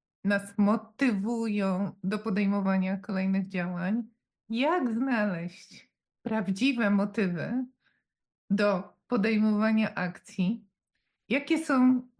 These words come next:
fakty i mity na temat motywacji? O tym będziemy rozmawiali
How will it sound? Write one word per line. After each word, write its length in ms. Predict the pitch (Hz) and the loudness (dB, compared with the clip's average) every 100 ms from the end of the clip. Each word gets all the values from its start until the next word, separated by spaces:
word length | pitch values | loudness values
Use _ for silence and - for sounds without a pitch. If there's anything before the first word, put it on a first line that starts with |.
| - - | -8 -4
fakty 460 | 247 254 - 247 | -4 -4 -2 -2
i 260 | 220 - 226 | -2 0 2
mity 680 | 220 226 220 208 208 208 208 - _ _ _ | 4 2 0 0 0 0 -4 -12 _ _ _
na 140 | 208 | -2
temat 600 | 208 202 196 190 190 - _ _ _ _ _ _ _ _ _ | 0 -2 0 0 -2 -6 _ _ _ _ _ _ _ _ _
motywacji? 720 | 196 208 196 160 180 - - | -6 -4 -2 -2 -4 -12 -6
O 80 | 320 | -4
tym 180 | 339 277 | 0 2
będziemy 360 | 269 262 262 | 4 6 6
rozmawiali 840 | 247 220 220 208 214 208 214 214 | 4 4 2 2 2 4 4 2